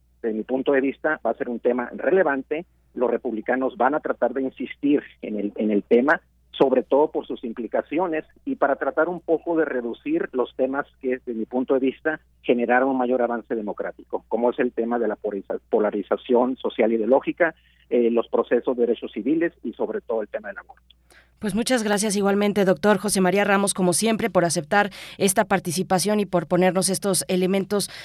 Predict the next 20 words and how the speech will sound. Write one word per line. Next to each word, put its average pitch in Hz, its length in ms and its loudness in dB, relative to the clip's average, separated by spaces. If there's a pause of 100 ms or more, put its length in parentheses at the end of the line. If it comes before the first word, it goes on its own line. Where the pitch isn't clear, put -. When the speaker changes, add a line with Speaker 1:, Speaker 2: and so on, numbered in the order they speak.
Speaker 2:
muy 220 160 2
interesantes 185 560 0
para, 156 400 4
para 185 180 2
el 190 60 2
diálogo, 202 400 4
para 170 180 4
la 165 120 4
reflexión. 175 600 0 (280)
Le 170 120 2
agradecemos 180 640 4
y, 165 120 2
y 160 120 0
le 165 80 2
deseamos 175 460 2
muy 185 240 4
buen 175 140 4
fin 170 140 -2
de 170 60 -2
semana. 143 460 -2